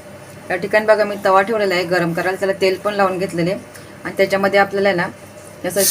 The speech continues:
ठेवून द्यायचं आणि जास्त लांब लांब नाही पसरायचं, जवळजवळ पसरायचं आहे याला.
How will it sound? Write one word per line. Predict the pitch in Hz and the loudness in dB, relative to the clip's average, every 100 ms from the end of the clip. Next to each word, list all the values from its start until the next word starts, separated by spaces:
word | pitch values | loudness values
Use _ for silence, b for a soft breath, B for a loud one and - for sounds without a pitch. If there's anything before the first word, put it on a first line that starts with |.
| - | 2
ठेवून | 202 196 202 | 2 4 4
द्यायचं | 190 170 | 2 2
आणि | 175 185 - - - - - | 0 0 -2 -2 -2 0 0
जास्त | 190 - 214 | 0 0 0
लांब | 214 202 | 0 2
लांब | 202 214 | 0 0
नाही | 214 | -2
पसरायचं, | 202 202 190 | 0 0 0
जवळजवळ | 196 196 190 185 190 | 0 2 2 2 0
पसरायचं | 185 196 190 170 151 | 0 -4 -2 -2 0
आहे | 160 165 | 0 0
याला. | 143 | -2